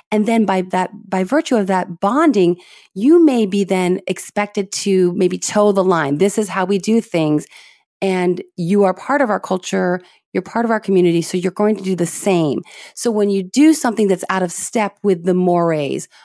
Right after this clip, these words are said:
or the norms, I would imagine it would be even more of a shaming experience that you might encounter, or more kind of finger pointing and, and discipline, so to speak.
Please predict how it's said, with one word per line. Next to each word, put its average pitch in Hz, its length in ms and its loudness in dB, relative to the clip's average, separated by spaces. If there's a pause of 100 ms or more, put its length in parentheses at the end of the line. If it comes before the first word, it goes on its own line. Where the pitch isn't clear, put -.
(140)
or 196 120 0
the 185 120 0
norms, 175 640 2 (300)
I 202 120 0
would 220 120 0
imagine 190 840 0
it 190 80 2
would 180 180 -2
be 185 200 -4
even 185 340 0
more 185 540 2 (380)
of 165 180 -2
a 156 220 0
shaming 196 640 4
experience 170 680 -2
that 170 180 -2
you 175 100 2
might 160 440 -2 (160)
encounter, 160 760 -4
or 165 460 0 (480)
more 180 280 2
kind 175 180 0
of 175 240 -4
finger 214 380 2
pointing 190 560 2
and, 175 160 2
and 165 340 0
discipline, 180 880 0
so 175 180 -2
to 170 80 -2
speak. 175 560 -4